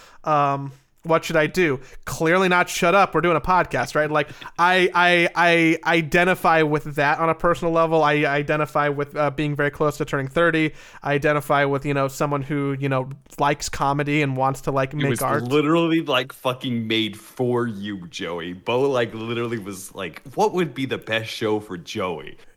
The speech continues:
Speaker 2: It's gotta be artistic. It's gotta have interesting bits of humor. It's gotta explore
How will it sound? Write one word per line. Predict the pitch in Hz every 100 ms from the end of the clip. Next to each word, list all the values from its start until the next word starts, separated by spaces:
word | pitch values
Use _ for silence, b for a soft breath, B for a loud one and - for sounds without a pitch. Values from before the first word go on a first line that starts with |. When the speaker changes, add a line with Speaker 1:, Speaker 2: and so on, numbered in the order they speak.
| -
Speaker 2:
It's | 156
gotta | 110 98
be | 95 95
artistic. | 98 95 - 151 143 - 143 147 -
It's | 110
gotta | 113 98 98
have | 101 95 95 -
interesting | 127 117 127 107 117
bits | 92 104 -
of | 87
humor. | - 123 120 120
It's | 113 -
gotta | 107 101 92
explore | 90 - 107 110 113 110 110